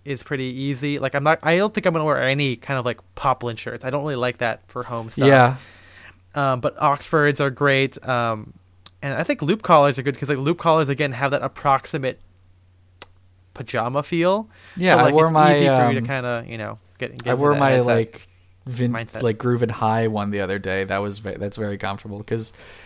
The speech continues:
Speaker 2: the Groove, it's nice because it's also a pretty loose fit, so it's just, it's super
Speaker 1: Mm.
Speaker 2: easy to just throw on.
Speaker 1: Yeah. Yeah, I mean, that's exactly why they're good. I mean, and if you,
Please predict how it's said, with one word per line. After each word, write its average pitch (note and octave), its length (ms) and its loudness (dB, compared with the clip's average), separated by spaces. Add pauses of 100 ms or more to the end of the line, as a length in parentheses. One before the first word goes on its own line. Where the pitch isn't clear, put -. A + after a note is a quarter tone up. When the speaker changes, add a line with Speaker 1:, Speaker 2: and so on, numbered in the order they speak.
Speaker 2:
the C#3 80 0
Groove, D#3 260 4
it's D3 280 2
nice C3 220 2
because C3 240 -2
it's A#2 140 -4
also A#2 260 2
a A2 40 0
pretty A2+ 240 -2
loose A2 340 -4
fit, - 420 -4
so G#2+ 240 -2
it's G#2 140 -6
just, - 320 -6
it's G#2+ 140 -10
super B2 240 0
Speaker 1:
Mm. G#2 80 -2
Speaker 2:
easy G#2+ 260 -4
to G#2 100 -4
just G#2+ 200 -8
throw G#2 160 -6
on. G#2 220 -6 (1160)
Speaker 1:
Yeah. C3+ 380 -2 (880)
Yeah, C#3 340 2
I C#3+ 100 2
mean, C#3 440 -4 (420)
that's - 360 -4
exactly C#3+ 420 -2
why D3 100 0
they're C3+ 120 -2
good. D3+ 160 0
I D3 60 -2
mean, C#3 140 -4
and C3+ 140 -4
if C3+ 140 -8
you, C3 400 -4